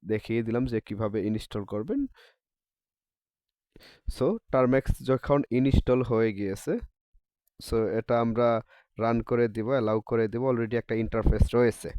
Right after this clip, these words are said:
কি ইন্টারফেস রয়েছে? একটা ইন্টারফেস রয়েছে। So, আহ, যদি এটাকে আমরা আপডেট করতে যাই, আমরা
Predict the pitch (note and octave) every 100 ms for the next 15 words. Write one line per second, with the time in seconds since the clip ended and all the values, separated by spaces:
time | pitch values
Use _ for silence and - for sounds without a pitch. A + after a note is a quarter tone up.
0 | - _ _ _ _ _ _ _ - -
1 | _ _ _ - - _ _ - C3+ C#3+
2 | D3 C#3 D3 D3+ D#3 - G4 - - A2+
3 | A#2 A2 G#2 - G2 - D#2 - D2+ -
4 | C3 F3+ C#4 - - - - _ - B2
5 | A#2 A2+ A2+ G#2+ - - - A2 C#3 C#3
6 | C#3 D3 C3+ - C#3+ C#3 - G#2+ G#2+ A2
7 | C3 - A#2+ - G#2 G#2 A#3 E4 G#2 G#2+
8 | G#2+ A#2 A2+